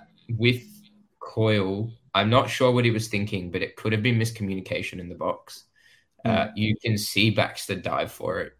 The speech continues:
Speaker 1: So I'd assumed he would have called mine.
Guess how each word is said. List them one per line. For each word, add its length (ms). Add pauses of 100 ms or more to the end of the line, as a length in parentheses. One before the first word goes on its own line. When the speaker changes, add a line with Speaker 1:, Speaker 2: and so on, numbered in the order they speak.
Speaker 1:
So 540 (880)
I'd 200
assumed 520
he 140
would 140
have 120
called 280
mine. 440